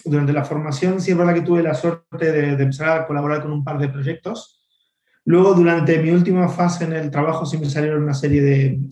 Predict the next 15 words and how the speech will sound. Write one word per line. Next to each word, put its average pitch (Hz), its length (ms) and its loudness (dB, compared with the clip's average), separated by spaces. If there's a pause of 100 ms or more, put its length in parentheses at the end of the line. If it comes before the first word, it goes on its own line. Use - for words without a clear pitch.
de 135 160 -2
proyectos 143 320 -2
que 139 60 -4
también 139 680 0 (240)
fueron 147 600 0
empezando, 156 840 0 (280)
que 143 60 -8
un 135 140 -2
par 135 140 0
se 120 60 -6
cayeron 131 340 0
luego 123 180 -2
también, 127 380 0
pero 120 140 -10
bueno, 117 240 -12